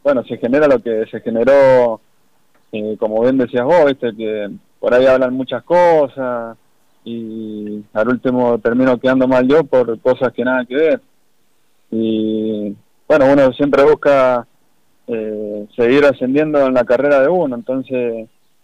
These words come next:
si yo por ahí me apuraba en, en definir mi situación, eh, creo que no estaría acá en primera división. Entonces... Eh,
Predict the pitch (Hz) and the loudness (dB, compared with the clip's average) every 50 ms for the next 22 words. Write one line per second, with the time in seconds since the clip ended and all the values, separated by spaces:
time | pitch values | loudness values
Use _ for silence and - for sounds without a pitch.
0 | _ _ _ _ _ _ _ - 117 113 123 139 143 139 120 139 135 127 127 135 | _ _ _ _ _ _ _ -8 -6 -2 0 0 0 0 0 -2 0 2 2 2
1 | 139 147 143 143 139 139 135 131 131 131 127 127 123 123 123 120 _ _ _ _ | 2 0 -2 -2 -2 -2 -4 -4 -4 -4 -6 -6 -6 -8 -10 -12 _ _ _ _
2 | _ _ _ _ _ _ _ _ _ _ - 120 120 113 110 117 120 127 143 147 | _ _ _ _ _ _ _ _ _ _ -4 -2 -2 0 0 0 2 4 4 6
3 | 143 135 131 123 123 120 117 117 113 113 110 110 110 _ _ _ _ _ - 117 | 6 6 4 4 4 2 0 -2 -4 -8 -10 -12 -16 _ _ _ _ _ -14 -12
4 | 113 110 110 110 110 107 _ _ _ _ _ - 110 110 117 120 110 - - 120 | -12 -12 -12 -14 -14 -16 _ _ _ _ _ -16 -12 -8 -6 -6 -6 -6 -6 -4
5 | 127 135 139 151 143 131 135 131 - 135 131 131 - 160 165 170 170 160 156 147 | -4 -2 -2 -2 -4 -4 -6 -4 0 0 0 0 0 -2 -2 -2 -4 -8 -12 -14
6 | 127 _ _ _ _ _ _ _ _ _ _ - 110 107 107 104 104 104 104 _ | -20 _ _ _ _ _ _ _ _ _ _ -10 -8 -8 -8 -8 -10 -14 -20 _
7 | _ _ - 135 127 123 110 120 127 127 123 - 120 123 127 127 120 117 110 107 | _ _ -2 0 2 2 2 0 -2 -2 0 0 0 2 2 2 2 2 2 0
8 | 107 110 107 - 127 123 110 113 123 123 123 123 120 120 113 - 151 151 127 107 | 0 -2 0 0 -2 -2 -2 -2 -2 0 2 2 2 0 0 -2 -4 -4 -4 -8
9 | _ _ _ _ _ _ _ - 117 113 104 - 127 127 123 - 131 123 120 120 | _ _ _ _ _ _ _ -16 -16 -8 -2 -2 -2 -2 -2 -2 -2 0 0 0
10 | 120 117 117 113 113 110 110 107 _ _ _ _ _ _ _ _ _ _ _ _ | 0 0 -2 -4 -4 -6 -8 -12 _ _ _ _ _ _ _ _ _ _ _ _
11 | _ _ _ _ _ _ - 113 113 107 110 110 110 110 110 | _ _ _ _ _ _ -6 -4 -2 -2 -2 -2 -4 -6 -8